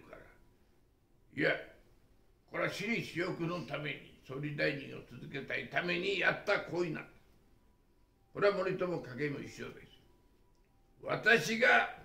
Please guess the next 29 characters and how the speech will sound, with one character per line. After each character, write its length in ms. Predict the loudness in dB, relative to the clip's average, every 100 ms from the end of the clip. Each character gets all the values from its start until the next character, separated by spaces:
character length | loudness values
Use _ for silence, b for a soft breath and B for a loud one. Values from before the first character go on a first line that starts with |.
| -8
森 280 | 0 0 0
友 300 | -2 -2 -2
と 180 | -2 -2
関 300 | -4 -6 0
係 180 | 0
し 80 | 0
て 80 | -2
る 160 | -4 -4
な 100 | -4
ら 160 | -4
ば、 220 | -2 -4 -4 -12 -20 -20 -20 -20 -20 -20 -20 _ _
私、 640 | -4 -2 -2 -2 -4 -4 -10 -6
女 140 | 0
房 160 | 2 2 -2 -6
の 160 | -8 -16 -20 -6
昭 240 | -4 0 0
恵 40 |
も 120 | 0 -4 -6
含 120 | -6
め 80 | -6
て 380 | -4 -4 -4 -6
全 140 | -4 -4
て 240 | -4 -12 -16 -8
や 120 | -6
め 100 | -6
ま 180 | -10 -12
す 120 | -18 -20
と。 60 | -20 -20 _ _ _ _ _ _ _ _ _ _ _ _ _ _ -8
ね。 240 | -8